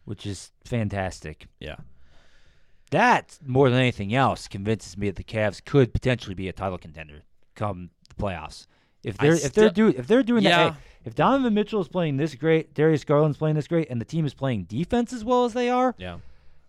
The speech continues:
Speaker 1: kinda hard to bet. I mean, really, the only reason you bet against them would be lack of experience, perhaps.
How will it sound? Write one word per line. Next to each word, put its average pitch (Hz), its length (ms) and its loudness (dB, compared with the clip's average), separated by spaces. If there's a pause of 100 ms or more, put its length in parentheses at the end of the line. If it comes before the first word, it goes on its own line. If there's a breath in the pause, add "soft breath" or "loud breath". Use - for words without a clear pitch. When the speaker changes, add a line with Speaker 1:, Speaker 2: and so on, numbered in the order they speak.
(180)
Speaker 1:
kinda 339 400 -4
hard 226 240 2
to 185 80 -4
bet. 165 240 2
I - 20 -6
mean, 156 220 -4
really, 262 260 2
the 165 140 -2
only 196 220 0
reason 180 260 -2
you 156 80 -4
bet 156 160 2
against 165 300 -4
them 185 100 -2
would 139 140 -4
be 135 120 -2
lack 127 240 -4
of 120 80 -12
experience, 127 640 -12
perhaps. 233 580 -10